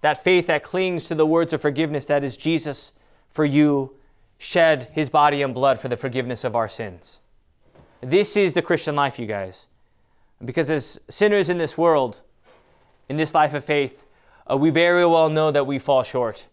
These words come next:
and that we need Jesus. That is, uh, the, the center of God's word and how we approach his word, the law and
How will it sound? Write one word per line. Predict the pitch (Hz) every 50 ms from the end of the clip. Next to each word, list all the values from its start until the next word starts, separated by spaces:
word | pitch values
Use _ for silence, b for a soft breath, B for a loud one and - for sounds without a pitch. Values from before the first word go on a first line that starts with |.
| _ _ _ _ _ _
and | - 120 123 123
that | 127 131 120
we | 120 120 123
need | 120 117 117 104
Jesus. | - 107 104 95 92 87 85 - - -
That | 135 123 151 147 156 170 185
is, | 185 180 175 165 151 131 - - b b b b b b b b -
uh, | - 127 127 123 120 - - 76 78 71 82
the, | 107 123 120 -
the | 123 127 131
center | - - 165 160 160 156 151
of | 143 117 135 131 113 - - -
God's | - 139 135 135 135 131
word | 123 123 131 127 127 123 123 117 113 - _ _ -
and | - 127 123
how | - 123 123 123
we | 123 123 120
approach | 117 110 - - 113 104 -
his | - 107 92
word, | 90 95 90 87 85 82 _ _ _ _ _ _ _ _ _ _ _ _ _ _ -
the | 113 113
law | 113 117 120 120 127 120 117 117 107 - - _ _ _ _ _ _ _ _ _ -
and | 107 107 107 107 101 95 95 92